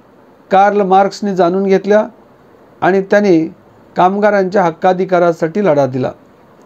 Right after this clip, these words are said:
त्याचं कार्य जागतिक स्तरावरचं आहे. त्याच पद्धतीनं दुसरा महामानव म्हणजे भारतरत्न डॉक्टर बाबासाहेब आंबेडकर. बाबासाहेबांनी विविध क्षेत्रामध्ये काम केलं. ते राजनेता होते,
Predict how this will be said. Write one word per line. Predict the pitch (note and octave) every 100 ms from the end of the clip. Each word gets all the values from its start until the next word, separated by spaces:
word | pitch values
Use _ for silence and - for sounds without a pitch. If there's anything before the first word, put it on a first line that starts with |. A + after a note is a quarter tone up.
| _ - _ - _
त्याचं | G3+ G3 B3+
कार्य | B3 A#3+ B3
जागतिक | A3 G#3 - C4+
स्तरावरचं | - A3+ F#3+ D#3+ C#3+
आहे. | B2 A2+ - - _ _ _ - - _ -
त्याच | G3+ A#3 C4
पद्धतीनं | C#4+ A3+ A#3 A#3 A#3+
दुसरा | F#3+ F3 A3+ B3
महामानव | G#3+ G#3 G#3 G3+ F#3+ D#3+ - _ _ -
म्हणजे | E3 F3+ G#3+
भारतरत्न | F3+ E3+ F3+ D#3+ D3 F3+
डॉक्टर | D#3+ - E3
बाबासाहेब | D3 C#3 C#3 B2+
आंबेडकर. | C3 D#3+ D#3+ B2 - _ - - _ - - -
बाबासाहेबांनी | - F3+ A3+ B3+ B3 A#3 A#3 B3
विविध | A#3 A3 B3
क्षेत्रामध्ये | C4+ B3+ B3 B3+ B3+ D4
काम | A3+ D#3+
केलं. | D3 A#2+ A2 - _ _ _ - _ _ _ -
ते |
राजनेता | F3 F3 F#3 G3+ F#3+ F#3+
होते, | F3+ F3 F#3 F3+ F3+